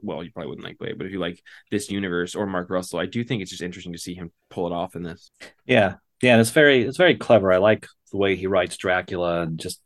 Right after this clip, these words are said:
Speaker 2: the, the political machinations, and, and this, I really like this version of Dracula.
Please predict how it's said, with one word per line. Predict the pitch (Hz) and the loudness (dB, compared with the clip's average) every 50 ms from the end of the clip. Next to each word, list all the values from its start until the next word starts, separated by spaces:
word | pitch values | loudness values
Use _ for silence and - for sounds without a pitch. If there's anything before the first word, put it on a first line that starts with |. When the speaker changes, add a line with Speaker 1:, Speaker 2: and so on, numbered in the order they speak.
| _ - | _ -2
Speaker 2:
the, | - 90 87 85 - - - - - - - - - - - - - - _ _ _ | 0 0 2 0 -2 -6 -12 -18 -16 -16 -16 -16 -16 -16 -16 -18 -18 -20 _ _ _
the | 131 117 110 - _ - - - | 2 2 2 -2 _ -10 0 6
political | 147 151 147 123 110 120 | 8 8 8 8 8 6
machinations, | 107 107 110 107 - 110 104 101 98 92 - - 98 92 95 95 95 | 6 6 6 4 4 4 4 4 4 4 2 2 2 0 0 0 -2
and, | 95 95 95 95 - | -2 -2 -4 -4 -4
and | - 110 95 92 92 92 - - _ _ _ _ - 95 - - | -2 -2 -2 0 -2 -4 -6 -10 _ _ _ _ -18 -18 -8 -4
this, | 117 113 110 117 | -2 -2 0 0
I | - - 107 | 0 0 0
really | 101 95 101 92 90 90 | 2 4 4 4 4 4
like | 85 82 82 85 | 4 2 2 0
this | 101 87 - | -4 -6 -4
version | - 95 90 87 85 87 | -2 -2 -2 -2 -4 -6
of | 85 - | -4 0
Dracula. | 92 87 85 87 - - 82 80 78 - | 2 2 2 0 0 -4 -4 -4 -4 -6